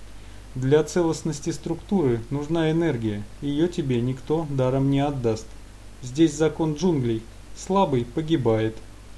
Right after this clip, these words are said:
Вы что же, жрёте друг дружку? Нет, зачем так грубо? Качество издал знакомый булькающий звук. Хотя в некоторых системах за свободный квант могут и по небытию рассеять.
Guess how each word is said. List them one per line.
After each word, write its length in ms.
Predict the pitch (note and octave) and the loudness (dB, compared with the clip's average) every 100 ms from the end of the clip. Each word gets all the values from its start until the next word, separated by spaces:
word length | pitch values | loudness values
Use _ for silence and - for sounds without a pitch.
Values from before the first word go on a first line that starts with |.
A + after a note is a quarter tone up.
| - - - - - | -18 -18 -18 -18 -14
Вы 160 | A#2+ C#3+ | -4 -2
что 300 | B2+ - C#3 | 0 4 4
же, 160 | A#2 A2 | 6 4
жрёте 480 | B2 C3+ D#3+ G3 | 6 8 8 6
друг 240 | E3 C#3+ B2+ | 4 2 2
дружку? 400 | B2+ A2+ - G#2+ - - - - - - - - - - - | 2 0 -4 -8 -8 -16 -16 -18 -18 -20 -18 -18 -18 -16 -8
Нет, 380 | B2+ B2 A#2 A#2 A#2 - - - | -2 2 4 2 0 -10 -16 -10
зачем 580 | A#2+ C3 C3+ - C3 A#2 | -2 0 0 2 2 2
так 320 | A#2 B2 B2 | 2 0 0
грубо? 480 | C3 C3 A2 G#2+ G#2+ - - - - - | 4 4 4 0 -2 -6 -16 -18 -16 -4
Качество 540 | A#2 A#2+ F3 D3+ C#3+ | 0 0 0 -4 0
издал 320 | B2 A#2 B2+ C3 | 0 2 2 2
знакомый 520 | A#2+ A#2 A2+ B2 A#2+ | 0 -2 0 0 0
булькающий 580 | A#2 A#2 A2 A2+ A2 A#2+ | 2 0 2 -2 -2 -4
звук. 280 | A#2 A2 - - - - - - - - - - - - - - | -4 -6 -8 -12 -16 -14 -12 -4 -4 -4 -4 -4 -4 -4 -6 -2
Хотя 320 | C3+ C3+ E3+ | 0 2 2
в 120 | C3+ | 2
некоторых 460 | D3 D3 C#3 C#3 C3+ | 0 0 2 2 2
системах 560 | C#3 - F3 F#3 C#3 - - - - - - - - | -2 -2 2 2 2 -2 -6 -8 -10 -6 -4 -4 -4
за 140 | C3 | -2
свободный 580 | C3+ C#3 C#3+ D3 C3+ C3+ | 2 2 4 4 4 2
квант 400 | C#3 D#3+ D#3+ - | 4 2 2 2
могут 320 | C3 C3 C3+ | 0 0 -2
и 40 | |
по 120 | D3 D#3 | -2 0
небытию 580 | D#3 D#3 E3+ F#3 D3+ | 0 2 2 0 2
рассеять. 680 | A#2+ A#2+ - - A#2+ A2+ A2 | 2 0 -2 0 2 2 -2